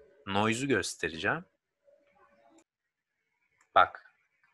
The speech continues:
Noise'u az tutunca şu sağdaki çıkıyor. Veya tam tersi mi? A, noise is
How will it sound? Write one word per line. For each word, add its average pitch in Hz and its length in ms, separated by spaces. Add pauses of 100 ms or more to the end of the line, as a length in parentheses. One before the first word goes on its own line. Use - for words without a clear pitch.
(840)
Noise'u 120 420
az 147 260
tutunca 143 580
şu - 180
sağdaki 117 480
çıkıyor. 107 540 (840)
Veya 90 280 (300)
tam 107 200
tersi - 380
mi? - 60 (1900)
A, 117 340
noise 117 320
is - 120